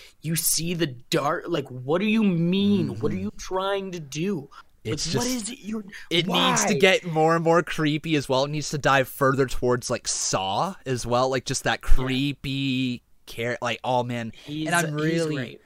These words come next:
Speaker 2: I am really, really hoping that, um,
Speaker 1: They don't
Speaker 2: the
Speaker 1: fuck it
Speaker 2: buzz-,
Speaker 1: up.
Speaker 2: well, that,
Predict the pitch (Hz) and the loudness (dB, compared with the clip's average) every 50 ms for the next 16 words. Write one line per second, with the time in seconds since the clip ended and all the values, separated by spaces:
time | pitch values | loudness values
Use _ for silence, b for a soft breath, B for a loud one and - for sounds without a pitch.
0 | b b b _ - 156 170 156 135 123 131 139 143 139 143 131 135 139 135 131 | b b b _ -10 -8 -8 -8 -8 -6 -6 -6 -4 -6 -6 -6 -4 -6 -6 -6
1 | 117 - 127 127 123 - 135 131 131 135 120 113 113 113 110 107 101 - - _ | -8 -6 -6 -6 -4 -4 -6 -8 -6 -8 -8 -6 -6 -6 -6 -6 -10 -12 -18 _
2 | - 123 117 110 110 107 104 104 104 104 101 101 - 135 131 127 - - 123 120 | -10 -8 -8 -6 -6 -8 -8 -8 -10 -8 -8 -8 -8 -10 -10 -12 -14 -16 -10 -6
3 | - 135 117 - 123 117 120 - - 117 107 98 98 120 120 104 95 98 - | -6 -6 -4 -2 -2 -2 -2 -4 -8 -10 -12 -6 -4 -4 -4 -4 -4 -8 -12